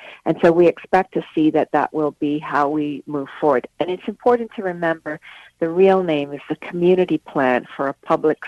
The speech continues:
System of Integrated Early Care and Learning. So it, it really is more than just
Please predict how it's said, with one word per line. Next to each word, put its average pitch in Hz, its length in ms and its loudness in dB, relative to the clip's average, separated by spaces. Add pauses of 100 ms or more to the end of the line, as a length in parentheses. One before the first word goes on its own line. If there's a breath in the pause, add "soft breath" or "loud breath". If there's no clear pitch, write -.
System 135 420 -4
of - 200 -4
Integrated 139 760 0
Early 135 280 0
Care 127 320 -4
and - 140 -8
Learning. 123 400 -4 (420 loud breath)
So 175 120 4
it, 160 140 4 (220)
it - 200 2
really 185 400 2
is 156 160 -2
more 151 300 -2
than 143 160 -12
just 143 180 -8